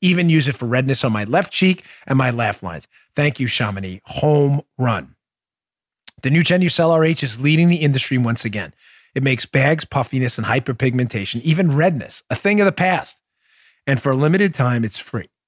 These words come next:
when you order Genucel's jawline treatment. And for results in twelve hours or less,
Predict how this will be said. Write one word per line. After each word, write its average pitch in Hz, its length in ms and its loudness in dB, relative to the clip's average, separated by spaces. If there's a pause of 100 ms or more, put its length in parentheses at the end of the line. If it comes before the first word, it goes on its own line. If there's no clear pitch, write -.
when 127 160 0
you 123 140 0
order 117 200 0
Genucel's 120 600 0
jawline 104 460 -4
treatment. - 400 -8 (240)
And 131 120 0
for 131 120 -2
results 143 440 0
in 151 80 0
twelve 151 300 0
hours 147 300 2
or 135 80 -2
less, 156 420 -2